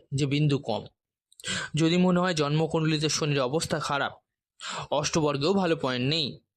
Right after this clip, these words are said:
তবে কিছু শক্তিশালী প্রতিকার কিন্তু আপনাকে করতেই হবে আসন্ন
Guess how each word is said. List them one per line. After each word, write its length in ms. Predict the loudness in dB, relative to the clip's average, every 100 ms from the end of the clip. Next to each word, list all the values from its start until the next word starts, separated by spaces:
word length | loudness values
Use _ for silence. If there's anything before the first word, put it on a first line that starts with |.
| _ _
তবে 200 | -4 -2 -2
কিছু 300 | -2 0 0 0 -6 -4
শক্তিশালী 540 | -4 -2 -4 -2 -2
প্রতিকার 420 | -4 -4 -2 -2 -2
কিন্তু 280 | -2 0 0 -2
আপনাকে 300 | -4 -2 -4 -2
করতেই 400 | -4 -4 -4 -2
হবে 180 | -2 -2 -2 -6 -4
আসন্ন 360 | -2 0 0